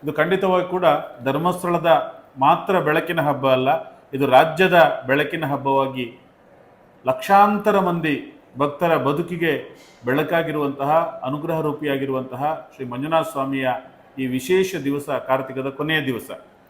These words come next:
ಹಾಗಾಗಿ ಲಕ್ಷಾಂತರ ಜನ, ಆ, ಕ್ಷೇತ್ರಕ್ಕೆ ಕಳೆದ ಮೂರ್ನಾಲ್ಕು ದಿವಸದಿಂದ ಆಗಮಿಸಿದ್ದಾರೆ. ಇವತ್ತು, ನಾಳೆ, ನಾಡಿದ್ದು ನಮಗೆ ಪ್ರತಿ ದಿವಸ ಲಕ್ಷ ದೀಪೋತ್ಸವ ಅಂತ ನಾವು ತಿಳ್ಕೊಳ್ತೇವೆ. ವಿಶೇಷವಾಗಿ,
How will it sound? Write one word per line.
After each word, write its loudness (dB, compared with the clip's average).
ಹಾಗಾಗಿ 4
ಲಕ್ಷಾಂತರ -2
ಜನ, -2
ಆ, -4
ಕ್ಷೇತ್ರಕ್ಕೆ -6
ಕಳೆದ -2
ಮೂರ್ನಾಲ್ಕು -2
ದಿವಸದಿಂದ -6
ಆಗಮಿಸಿದ್ದಾರೆ. -4
ಇವತ್ತು, 0
ನಾಳೆ, 4
ನಾಡಿದ್ದು 0
ನಮಗೆ -4
ಪ್ರತಿ -2
ದಿವಸ 0
ಲಕ್ಷ -2
ದೀಪೋತ್ಸವ -8
ಅಂತ -10
ನಾವು -6
ತಿಳ್ಕೊಳ್ತೇವೆ. -8
ವಿಶೇಷವಾಗಿ, 0